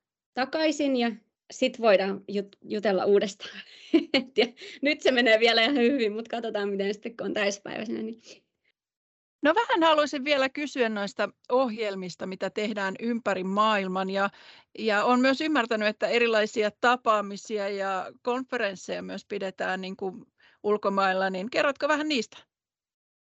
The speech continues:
Speaker 1: Tää Toivoa naisille työ on siitä hieno, että se on semmoisessa hyvässä symbioosissa lähettäjät ja lähtevät. Et on semmoisia maita, jotka tukee Toivoa naisille työtä enemmänkin,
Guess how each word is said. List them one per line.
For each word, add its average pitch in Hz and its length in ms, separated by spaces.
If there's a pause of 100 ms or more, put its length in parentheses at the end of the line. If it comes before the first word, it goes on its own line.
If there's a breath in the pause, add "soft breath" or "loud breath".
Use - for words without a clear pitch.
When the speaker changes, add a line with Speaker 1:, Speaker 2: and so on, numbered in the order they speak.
(120)
Speaker 1:
Tää 226 260 (120)
Toivoa 294 300
naisille 226 560 (200)
työ 247 320
on 220 320
siitä 254 320
hieno, 220 320
että 196 260
se 202 180
on 208 200 (100)
semmoisessa 202 440
hyvässä 247 400
symbioosissa 202 1080 (360)
lähettäjät 220 1000 (280)
ja 202 160
lähtevät. - 580 (320)
Et 196 160
on 190 100
semmoisia 208 400
maita, 202 300
jotka 190 420 (180)
tukee 285 520 (540)
Toivoa 226 300
naisille 214 380 (100)
työtä 214 400 (1000)
enemmänkin, 214 560